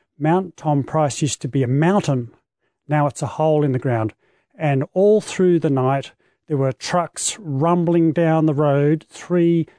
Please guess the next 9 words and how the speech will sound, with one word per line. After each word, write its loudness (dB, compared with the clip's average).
uh, -4
what -2
are 2
they 0
called? -4
Triple 0
bogies. 0
Those -2
trains, 0